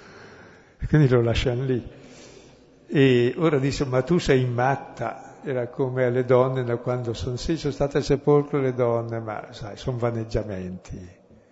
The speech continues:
han detto gli apostoli, <laughs> non ci credono.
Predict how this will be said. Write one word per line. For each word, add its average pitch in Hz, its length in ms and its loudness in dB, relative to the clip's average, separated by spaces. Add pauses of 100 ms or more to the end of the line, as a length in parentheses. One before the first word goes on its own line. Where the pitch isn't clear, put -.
(360)
han 123 140 -6
detto 117 260 2
gli 110 100 2
apostoli, 98 720 -6
<laughs> - 1600 -14
non 127 180 -2
ci 127 120 2
credono. 110 800 -4